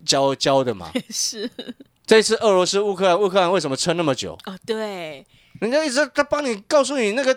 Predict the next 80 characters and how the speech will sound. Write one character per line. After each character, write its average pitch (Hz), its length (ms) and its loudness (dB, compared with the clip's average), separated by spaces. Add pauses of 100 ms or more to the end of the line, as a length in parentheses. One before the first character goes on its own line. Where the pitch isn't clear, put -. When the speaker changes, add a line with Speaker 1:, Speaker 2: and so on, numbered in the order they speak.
Speaker 2:
位 233 200 -4
置 196 160 -8
在 185 260 -6
哪？ 294 100 6
Speaker 1:
俄 - 20 10
罗 254 180 6
斯， 240 160 -2 (400)
他， 302 160 2 (300)
他 - 120 4
坦 202 260 4
克 330 180 0
开 285 220 4
到 285 140 4
哪 214 200 8
里， 196 180 -2 (160)
接 277 200 4
下 277 120 6
来 254 60 6
飞 277 220 0
机 277 140 -2
往 233 160 4
哪 190 120 6
里 247 100 4
飞， 233 220 4
他 269 100 4
都 285 80 0
告 269 220 6
诉 262 180 -2
你 170 180 0
了， 147 100 2
那 226 100 2
你 180 80 0
当 220 180 2
然 202 80 2
命 202 160 -2
中 196 140 2
率 196 100 4
很 123 140 0
高 143 300 6
啊。 131 260 8
Speaker 2:
嗯。 120 480 -18 (380)
Speaker 1:
所 - 120 2
以 330 60 6
我 247 140 4
才 226 140 2
一 285 60 0
直 262 80 -2
跟 254 200 -2
各 247 80 -2
位 262 100 8
说， 240 160 2 (160)
低 311 300 2
轨 175 200 4
卫 226 240 6
星 240 240 -2
在 247 160 4
这 247 180 0
一 240 100 2
次 240 260 0
俄 262 140 6
罗 202 180 2
斯 226 180 -2
跟 220 160 0
乌 247 160 -6
克 233 200 0
兰 190 100 6
的 196 80 0
战 214 240 0
争 208 180 0
当 202 220 2
中， 208 140 0
已 - 40 -4
经 226 160 -4
确 247 360 4
立 233 200 2
了 190 80 4
一 185 60 2
件 220 220 0
事 226 180 2
情： 120 300 -4